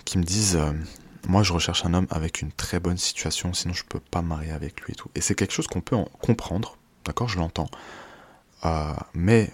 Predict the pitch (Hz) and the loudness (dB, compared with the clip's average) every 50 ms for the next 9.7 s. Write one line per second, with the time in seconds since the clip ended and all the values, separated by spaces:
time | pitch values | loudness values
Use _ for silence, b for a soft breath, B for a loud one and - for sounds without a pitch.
0 | - - - 90 95 98 95 95 92 90 85 80 - - - 82 78 73 73 85 | -6 -4 2 4 6 6 6 6 6 4 2 0 -2 -2 -2 0 0 0 0 0
1 | 87 117 139 120 87 80 - B B B B B B B B B - - - - | 0 0 0 0 -2 -4 -8 B B B B B B B B B -6 -4 0 0
2 | 85 82 - - - - - - - 131 131 - 90 73 85 87 82 80 - - | 0 0 0 0 0 2 4 4 4 4 4 4 2 2 2 0 0 0 0 -2
3 | - 85 - - - - - - 120 117 - - - - 104 - - 113 104 - | -2 -2 -2 0 0 0 2 2 2 0 -2 -6 -6 -6 -6 -4 -2 -2 -2 -2
4 | - - - - - 87 - - 113 - - 82 - - - 95 - - 113 98 | -4 -10 -12 -6 -2 2 4 6 6 4 4 2 -2 -4 -6 -4 -2 0 2 4
5 | 87 87 85 85 80 80 90 85 - - - 98 92 - B B B B B B | 6 6 6 6 4 4 2 -2 -2 0 2 2 2 0 B B B B B B
6 | B B B B B B - - - 73 71 - 76 76 78 85 - - 107 120 | B B B B B B -8 -6 -4 -4 -4 -2 -2 -2 -2 -2 2 2 2 2
7 | - - - _ b b b b b b b b b b _ - - - 71 69 | 2 0 -8 _ b b b b b b b b b b _ -8 -6 -6 -4 -2
8 | 73 76 76 - - - - 82 78 - - 80 - - - 73 76 - - 117 | -2 -2 0 -2 -2 -2 -2 -2 0 0 -2 -2 -6 -6 -6 -6 -4 -2 -2 -2
9 | 117 - - 87 82 85 87 101 104 107 104 - - | -2 -2 -2 -2 0 0 2 2 0 0 0 -4 -8